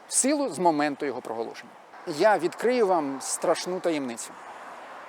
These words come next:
Гроші Російської Федерації, кошти Російської Федерації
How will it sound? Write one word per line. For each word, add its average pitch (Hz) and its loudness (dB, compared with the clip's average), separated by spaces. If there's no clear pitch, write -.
Гроші 165 4
Російської 170 -2
Федерації, 240 0
кошти 233 2
Російської 196 -2
Федерації 185 0